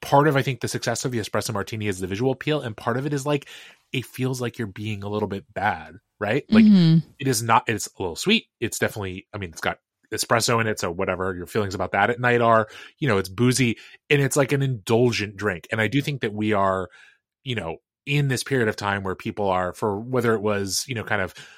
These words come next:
Speaker 1: looking to indulge because life during covid was pretty bleak for some people, to just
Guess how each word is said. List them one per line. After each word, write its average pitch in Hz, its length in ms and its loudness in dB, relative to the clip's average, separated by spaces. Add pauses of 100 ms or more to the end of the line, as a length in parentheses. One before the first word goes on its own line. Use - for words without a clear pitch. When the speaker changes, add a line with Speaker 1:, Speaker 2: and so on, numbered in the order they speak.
(140)
Speaker 1:
looking 135 240 0
to 120 100 0
indulge 110 400 2
because 98 480 -2 (320)
life 120 340 2 (460)
during 127 220 4
covid 117 260 4
was 104 140 -2
pretty 110 160 -4
bleak 175 280 4
for 165 140 2
some 160 220 2
people, 160 400 4
to 120 320 0
just 135 320 2